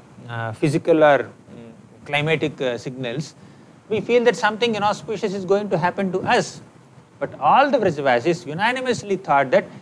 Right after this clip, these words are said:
Krishna must be in some danger today, because Krishna went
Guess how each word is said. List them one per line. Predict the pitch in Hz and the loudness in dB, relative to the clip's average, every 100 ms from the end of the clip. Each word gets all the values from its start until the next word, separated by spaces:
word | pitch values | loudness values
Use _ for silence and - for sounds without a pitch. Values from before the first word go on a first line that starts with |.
| - - | -20 -4
Krishna | 233 202 - 233 240 | -2 -2 -2 0 2
must | 185 175 - | 0 -2 -2
be | 185 208 | -4 -2
in | 165 | -6
some | 147 156 131 | -8 -8 -2
danger | 139 139 139 | -2 2 2
today, | 151 - 131 120 - - _ _ - - - - | 2 2 0 0 -2 -20 _ _ -20 -20 -20 -12
because | 147 214 - | 0 2 2
Krishna | 190 175 - 226 214 | -2 -4 -2 2 2
went | 196 240 208 | 4 2 0